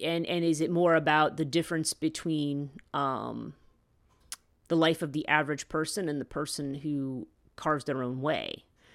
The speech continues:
You know what I mean? Um, 'cause materially and socially, there's a very different expectation for what people should, especially socially. Um, because the Mahavidyas represent, um, an upending of the social order and removal of social status.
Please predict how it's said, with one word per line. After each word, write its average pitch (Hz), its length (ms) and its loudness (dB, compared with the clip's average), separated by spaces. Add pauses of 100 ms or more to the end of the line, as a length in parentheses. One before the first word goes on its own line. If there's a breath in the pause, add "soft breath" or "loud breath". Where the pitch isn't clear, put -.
(260 soft breath)
You 135 80 -6
know 139 80 -2
what 135 80 -4
I - 20 -2
mean? 135 400 -2
Um, 131 500 0
'cause 143 140 -4
materially 151 600 2
and 135 140 -2
socially, 165 540 2
there's 131 160 -2
a 143 40 -6
very 143 280 0
different 139 400 -8
expectation 139 840 -4
for 135 140 -8
what 131 240 -4
people 131 240 -10
should, - 160 -6
especially - 460 0
socially. - 520 -4 (840 soft breath)
Um, 143 640 4
because 156 260 -2
the 147 80 0
Mahavidyas 156 720 2
represent, 135 720 -2 (100)
um, 131 280 -2
an 135 80 -6
upending 143 500 -2
of 120 80 -2
the 120 80 -6
social 139 400 -4
order 135 320 -2
and 117 180 -4
removal 131 440 -4
of 117 100 -6
social 135 300 -6
status. - 580 -6